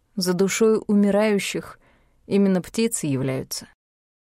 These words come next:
У меня есть знакомый врач-реаниматолог.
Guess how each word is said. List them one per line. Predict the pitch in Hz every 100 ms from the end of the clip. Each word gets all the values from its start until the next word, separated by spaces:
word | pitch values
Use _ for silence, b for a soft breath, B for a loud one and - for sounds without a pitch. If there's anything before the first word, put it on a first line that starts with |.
| _ -
У | 226
меня | 233 226
есть | 190 196 190 - -
знакомый | - 170 180 220 185 170
врач-реаниматолог. | 208 233 - - 160 170 180 180 175 139 - -